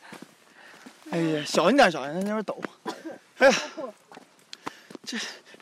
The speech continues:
我根本就不，我根本就不走那盘山路，都是靠土坡爬，看没看见？蹭蹭的往上去。哎呀，唉，真的，刚才在红山山顶的时候哈，景色特别美，我们也拍了照片了。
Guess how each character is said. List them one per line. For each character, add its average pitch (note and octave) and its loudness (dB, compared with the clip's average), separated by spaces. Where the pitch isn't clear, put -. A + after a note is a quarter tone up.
我 G#3 8
根 F4 6
本 D4+ 6
就 C4 2
不， D4+ 0
我 G#3 6
根 F4 6
本 A#3+ 4
就 B3 2
不 G#3 0
走 F3 2
那 F3+ 4
盘 E3+ 0
山 F#3 4
路， E3+ 0
都 A#3 8
是 C4+ 8
靠 A#3+ 6
土 - -6
坡 A#3 8
爬， G#3 4
看 A3+ 4
没 C4 6
看 B3+ 2
见？ A3 0
蹭 C#4+ 4
蹭 A#3 4
的 G#3+ 4
往 D#3+ 2
上 E3+ 2
去。 D#3+ -2
哎 A3 2
呀， C3 0
唉， E3+ 0
真 G#3+ 2
的， F#3+ 4
刚 C4 4
才 C4 4
在 C4+ 6
红 A3+ -6
山 B3 4
山 C4 6
顶 F#3 2
的 C#3 -6
时 D3+ 2
候 D#3+ 4
哈， C#3+ -2
景 G3 2
色 A3 2
特 B3 2
别 A3+ 6
美， G#3 0
我 C#3+ 2
们 F3 4
也 G#3+ 6
拍 G#3 6
了 G#3+ 4
照 G#3 4
片 F#3+ 8
了。 F3 8